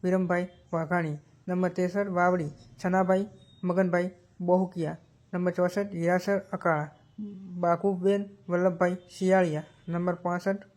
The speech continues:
કુંડડા દુધેલી, વસંતબેન ભોળાભાઈ રાઠોડ. નંબર છાસઠ મધરીખડા કુંભારા, ગીતાબેન પ્રવીણભાઈ ચાંબુકિયા. નંબર સડસઠ, નાના પાળિયાદર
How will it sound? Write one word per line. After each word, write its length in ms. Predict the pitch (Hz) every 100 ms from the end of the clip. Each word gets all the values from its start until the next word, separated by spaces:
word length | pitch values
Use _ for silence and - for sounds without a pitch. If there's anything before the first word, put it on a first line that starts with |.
| _ _ _ -
કુંડડા 420 | 185 180 175 196 202 - _ 180
દુધેલી, 480 | 165 175 165 147 - _ 175
વસંતબેન 500 | 180 190 185 196 196 - -
ભોળાભાઈ 400 | 170 175 175 175 - _
રાઠોડ. 400 | 170 175 175 170 147 - _ 175
નંબર 220 | 175 175
છાસઠ 380 | 180 175 202 202 - _ 180
મધરીખડા 800 | 165 160 180 175 196 190 190 208
કુંભારા, 580 | - - 160 170 151 147 - _ 185
ગીતાબેન 440 | 185 185 190 196 196 _ -
પ્રવીણભાઈ 500 | 180 180 170 170 180 - _
ચાંબુકિયા. 500 | - 160 170 170 156 151 _ _ _ _ - 190
નંબર 200 | 185 185
સડસઠ, 400 | 185 175 196 202
નાના 400 | 185 170 170 185
પાળિયાદર 720 | 202 190 175 180 185 180 202